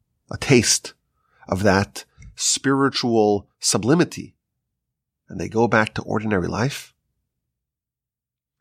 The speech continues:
that tremendous downgrade,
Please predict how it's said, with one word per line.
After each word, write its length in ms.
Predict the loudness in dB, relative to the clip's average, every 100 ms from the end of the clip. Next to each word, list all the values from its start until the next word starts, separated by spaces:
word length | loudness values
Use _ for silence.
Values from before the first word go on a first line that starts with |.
| -12
that 600 | -4 -2 -2 -4 -16 -16 _ _ _ _ -14
tremendous 840 | -8 -4 2 2 2 0 0 -2 _ _ -18
downgrade, 640 | -4 0 2 2 0 -8